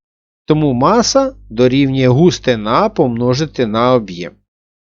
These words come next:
Якщо ми в попередню формулу замість маси підставимо ρ помножити на V, то отримаємо ось таку кінцеву формулу. Питома теплоємність дорівнює Q поділити на ρ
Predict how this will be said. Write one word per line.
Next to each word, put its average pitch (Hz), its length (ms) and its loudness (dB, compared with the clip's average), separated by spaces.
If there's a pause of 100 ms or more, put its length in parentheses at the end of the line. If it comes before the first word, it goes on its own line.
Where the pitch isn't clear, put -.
(140)
Якщо 135 340 0
ми 156 120 2
в 127 80 -6
попередню 131 600 0
формулу 123 460 0
замість 123 400 0
маси 117 360 -2
підставимо 113 720 -4
ρ 117 80 -4 (400)
помножити 110 560 -4
на 156 160 0
V, 254 240 0 (480)
то 254 140 2
отримаємо 180 760 2
ось 156 200 0
таку 160 320 -4
кінцеву 120 520 -2
формулу. 92 580 -8 (600)
Питома 131 420 0
теплоємність 185 800 2
дорівнює 123 540 0
Q 143 400 0
поділити 131 720 0
на 110 280 -4
ρ 127 100 -2